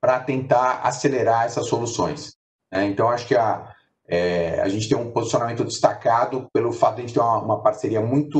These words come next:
muito grande e uma proximidade muito grande de um banco digital, o que tem nos permitido ter, é, trabalhos conjuntos e desenvolver soluções conjuntas pra acelerar a introdução do Pix pra nossa base de clientes,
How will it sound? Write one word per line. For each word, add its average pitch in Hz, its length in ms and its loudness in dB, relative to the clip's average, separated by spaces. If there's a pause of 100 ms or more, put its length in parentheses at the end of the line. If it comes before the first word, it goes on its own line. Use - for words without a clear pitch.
muito 131 260 -2
grande 143 680 0
e - 20 -8
uma 123 180 0
proximidade 113 580 0
muito 139 280 -2
grande 110 300 -2
de 113 80 -2
um 104 80 0
banco 110 240 -2
digital, 123 600 -2 (380)
o - 80 -8
que 147 80 2
tem 147 180 2
nos 147 100 0
permitido 139 680 0
ter, 123 500 0 (260)
é, 101 160 2
trabalhos 131 560 0
conjuntos 135 840 0
e - 160 -4
desenvolver 123 540 0
soluções 127 460 -2
conjuntas 127 840 -2
pra 127 480 0
acelerar 117 840 0 (280)
a 117 140 0
introdução 117 580 -2
do 113 180 -4
Pix 117 300 -4
pra 120 120 0
nossa 110 280 0
base 104 260 2
de 104 100 -6
clientes, - 600 -6